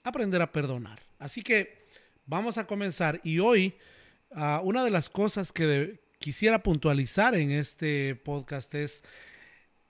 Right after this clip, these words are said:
el aprender a mantenernos firmes cuando nuestra fe, eh, se siente amenazada y a persistir a pesar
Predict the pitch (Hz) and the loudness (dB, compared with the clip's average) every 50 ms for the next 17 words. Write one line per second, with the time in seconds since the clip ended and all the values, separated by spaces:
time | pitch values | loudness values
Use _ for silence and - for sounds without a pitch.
0 | _ _ _ _ - 156 160 156 165 175 - - 147 143 139 - - 151 147 139 | _ _ _ _ -4 -2 -2 -2 -2 -4 -6 -6 -6 -6 -6 -6 -4 -4 -4 -2
1 | 143 143 156 170 185 190 185 175 156 143 127 143 135 135 143 156 156 160 165 156 | -2 0 0 2 2 2 0 0 -2 -2 -2 -4 -2 0 0 0 0 2 2 2
2 | 139 123 - - - - - - 226 226 208 170 151 143 135 135 135 - - - | 0 0 -2 -6 -12 -4 2 4 6 8 8 8 6 6 4 2 0 -2 -6 -6
3 | - 147 143 139 135 131 131 131 127 131 135 147 160 175 185 170 - - 175 165 | -6 -4 -2 -2 -2 -4 -4 -4 -2 -2 0 2 2 2 2 0 -2 -4 -4 -4
4 | 147 - - - 180 180 175 175 175 - _ _ _ _ _ _ _ _ _ _ | -4 -6 -4 -2 0 0 2 0 -2 -4 _ _ _ _ _ _ _ _ _ _
5 | _ - 135 135 131 131 127 117 - 147 135 - 165 165 160 156 180 165 160 156 | _ -12 -10 -8 -6 -6 -6 -6 -4 -4 -2 0 0 0 0 0 -2 0 0 -2
6 | 147 143 139 123 - 160 151 143 135 135 135 151 151 143 143 139 - - 165 156 | -2 -4 -6 -6 -4 -4 -2 -2 -2 -4 -6 -6 -6 -8 -8 -8 -6 -4 -4 -4
7 | 151 131 - - 156 147 120 - - - - 208 220 226 240 233 214 214 - 175 | -4 -6 -8 -8 -8 -6 -6 -8 -8 -4 -2 2 2 4 2 2 0 -4 -8 -12
8 | 147 - - 147 131 117 - - 165 165 165 165 165 - | -14 -8 -6 -6 -6 -4 -4 0 2 2 2 2 0 -4